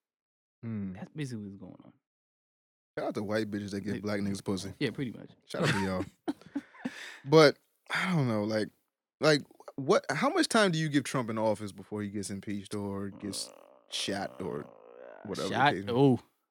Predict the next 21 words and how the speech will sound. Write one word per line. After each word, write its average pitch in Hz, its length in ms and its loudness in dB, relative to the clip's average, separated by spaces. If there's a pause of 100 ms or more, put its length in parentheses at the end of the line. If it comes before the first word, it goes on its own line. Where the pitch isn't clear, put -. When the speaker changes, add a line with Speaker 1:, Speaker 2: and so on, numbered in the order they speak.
(300)
Speaker 2:
that's, 117 200 -4
that's 110 220 -4
bad. 101 400 -8
I 131 40 -4
think 156 200 0
somebody, 135 380 4
if 113 120 -4
anybody 139 320 2
go 131 80 2
to 127 60 0
shoot - 100 -4
Speaker 1:
That's - 180 6
Speaker 2:
him, - 60 8
it's - 80 4
Speaker 1:
not 131 60 6
Speaker 2:
gonna - 120 6
Speaker 1:
that - 40 0
Speaker 2:
be 120 60 -4
Speaker 1:
bad. 113 200 2
I - 20 -4 (100)
mean, 359 100 -2